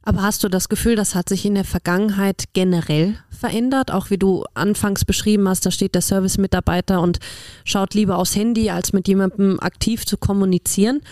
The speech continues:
War das früher auch so? Vielleicht nicht, dass er aufs Handy, sondern in die Zeitung geschaut hast? Oder hast du das Gefühl, das kommt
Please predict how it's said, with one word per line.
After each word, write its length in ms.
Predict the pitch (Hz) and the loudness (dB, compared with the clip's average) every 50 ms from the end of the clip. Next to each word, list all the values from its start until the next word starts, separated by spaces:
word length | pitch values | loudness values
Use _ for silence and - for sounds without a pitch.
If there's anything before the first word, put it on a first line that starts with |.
| - - - - - _ _ | -20 -20 -20 -20 -20 _ _
War 140 | 190 202 | -2 0
das 180 | 208 220 208 - | 0 0 0 0
früher 360 | - - 220 220 202 185 - | 2 4 4 4 4 4 2
auch 160 | - 190 220 | 0 0 0
so? 220 | - - 262 262 254 | 0 0 0 0 2
Vielleicht 360 | - - 190 190 196 - - | 2 2 2 0 0 0 0
nicht, 160 | 214 - - | 0 0 0
dass 160 | 196 185 175 | 0 0 0
er 80 | 180 170 | 0 0
aufs 160 | 170 - - | 0 0 0
Handy, 220 | 202 220 233 233 208 | 0 0 2 2 2
sondern 340 | 185 190 185 180 175 - | 2 2 2 2 2 2
in 100 | 185 185 | 2 2
die 140 | 180 180 - | 2 2 0
Zeitung 360 | - - 165 165 - - 269 | 0 -2 -2 -2 -2 -2 -2
geschaut 420 | 269 254 - - 254 254 285 294 285 | -2 -2 -2 -2 -2 -2 -2 -2 -2
hast? 200 | 294 277 - - | -4 -4 -2 -2
Oder 140 | 226 220 233 | 0 0 0
hast 180 | 208 - - | 0 0 -2
du 80 | 254 262 | -2 -2
das 240 | 285 294 269 - - | -2 -2 -2 -2 -2
Gefühl, 340 | 262 - - - 262 269 | -2 0 0 0 0 0
das 220 | 254 247 233 - - | 0 0 -2 -2 -4
kommt 540 | - - 226 233 240 240 - - - - | -4 -2 -2 0 0 -2 -2 -4 -6 -6